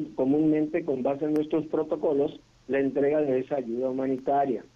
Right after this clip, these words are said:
Creemos sin duda que ya mañana a primera hora lo podríamos hacer, de acuerdo con lo que nos ha informado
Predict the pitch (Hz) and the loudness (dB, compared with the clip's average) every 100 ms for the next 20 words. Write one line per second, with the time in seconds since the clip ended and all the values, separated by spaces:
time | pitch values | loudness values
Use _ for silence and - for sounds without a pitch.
0 | _ - - - - 147 156 185 214 - | _ -20 -20 -8 -2 2 2 2 -2 -4
1 | 147 143 165 180 175 147 120 147 160 151 | -4 0 2 2 0 0 2 2 2 4
2 | 147 151 160 165 - 127 143 147 143 147 | 4 2 2 -2 -4 -2 0 2 2 4
3 | 156 - 123 120 131 135 135 139 139 185 | 2 0 0 2 2 2 2 0 0 -2
4 | 160 - _ _ - 143 143 - 175 180 | -2 -10 _ _ -4 0 0 0 0 2
5 | 185 190 165 135 117 127 123 139 143 151 | 0 -2 0 2 2 0 2 2 0 0
6 | 139 139 143 147 151 | 0 2 2 4 2